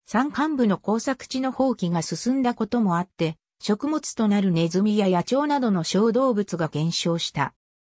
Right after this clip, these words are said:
しかも対馬には、対馬天や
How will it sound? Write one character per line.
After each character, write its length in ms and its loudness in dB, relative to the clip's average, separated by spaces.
し 120 -16
か 160 0
も 120 0
対 260 -4
馬 120 2
に 140 2
は、 180 0
対 280 -8
馬 120 -2
天 320 2
や 200 2